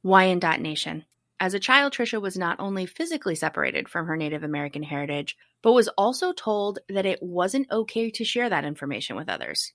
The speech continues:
Her thirst for learning and desire to unbury her identity has set her on a mission to bring awareness to the lasting effects cultural genocide have on many Native Americans,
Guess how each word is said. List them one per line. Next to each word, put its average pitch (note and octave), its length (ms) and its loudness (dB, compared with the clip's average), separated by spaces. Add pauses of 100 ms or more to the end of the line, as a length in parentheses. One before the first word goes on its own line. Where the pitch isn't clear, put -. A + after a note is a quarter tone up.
(140)
Her F#3+ 120 4
thirst G3 280 0
for G3 100 4
learning G3+ 580 2
and F3 200 0
desire F3+ 500 0
to - 140 -6
unbury G3+ 500 0
her G#3+ 100 0
identity E3+ 500 -2
has E3+ 220 -6
set - 260 2
her - 260 -2
on G3+ 160 2
a G#3+ 80 0
mission D#3 460 -2
to E3 120 -8
bring F3+ 180 0
awareness F3+ 720 -2 (260)
to G3 100 4
the F#3 120 0
lasting F#3+ 440 6
effects G3 420 -4
cultural A#3 480 -4
genocide F#3 680 -4
have F3 520 0
on F#3+ 220 2
many G#3+ 240 2
Native G#3 240 -2
Americans, A3 600 -2